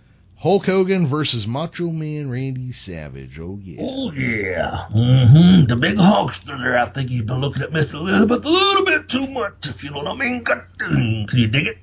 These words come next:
Speaker 2: Mm-hmm. Freak
Speaker 1: Uh-huh.
Speaker 2: out, freak out, freak out, man. Ooh, first the Mega Powers and then the fucking heel turn. And, man, that's a top five right there for sure. Hulk
Speaker 1: Yeah.
Speaker 2: Hogan and Randy the Macho Man Savage.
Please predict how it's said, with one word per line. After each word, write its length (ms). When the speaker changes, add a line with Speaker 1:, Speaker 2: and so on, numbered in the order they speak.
Speaker 2:
Mm-hmm. 480
Freak 180
Speaker 1:
Uh-huh. 180
Speaker 2:
out, 100
freak 320
out, 140
freak 340
out, 260
man. 340
Ooh, 640
first 280
the 80
Mega 320
Powers 680
and 140
then 180
the 80
fucking 380
heel 240
turn. 480
And, 320
man, 220
that's 180
a 80
top 360
five 360
right 260
there 180
for 160
sure. 520
Hulk 220
Speaker 1:
Yeah. 80
Speaker 2:
Hogan 440
and 180
Randy 340
the 100
Macho 440
Man 260
Savage. 600